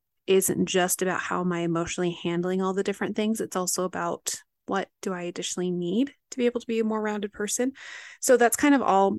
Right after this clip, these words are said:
I mean, I think if we were to be in a, just a general, like, theory class, I think that would have been, "Oh, that's v-, just vague enough to be a good theory, but let's get a little more specific." If I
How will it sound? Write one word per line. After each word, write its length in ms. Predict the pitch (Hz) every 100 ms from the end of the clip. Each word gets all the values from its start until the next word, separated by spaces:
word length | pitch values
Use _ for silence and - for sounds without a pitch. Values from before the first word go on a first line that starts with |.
| -
I 120 | - 208
mean, 160 | 190
I 80 | 156
think 260 | - 196 180
if 100 | -
we 100 | 180
were 160 | 175
to 80 | -
be 220 | 180 170
in 120 | 151
a, 220 | 151 151 - _ _ _ _ _ _ _
just 240 | - - 170
a 100 | 170
general, 800 | 165 - 196 190 185 175 165 151
like, 220 | 117 -
theory 400 | - 160 160 135
class, 360 | - 147 160
I 80 | 180
think 260 | 185 160 -
that 180 | 156 143
would 80 |
have 120 | 151 -
been, 300 | 135 180 - _ _ _
"Oh, 180 | 220 208
that's 320 | 180 - -
v-, 280 | - 185 180 -
just 260 | - 269 -
vague 280 | 233 233 233
enough 240 | 214 196
to 100 | 226
be 140 | 190 190
a 80 |
good 180 | 180 175
theory, 340 | 185 165 156 160
but 300 | 160 156 - _ _ _ _ -
let's 220 | 190 -
get 180 | 202 190
a 40 |
little 200 | 175 165
more 160 | 156 143
specific." 600 | - 147 - - - - - _ _ _ _ _ _ _ _ _ -
If 240 | 208 202 -
I 540 | 208 214 233 269 277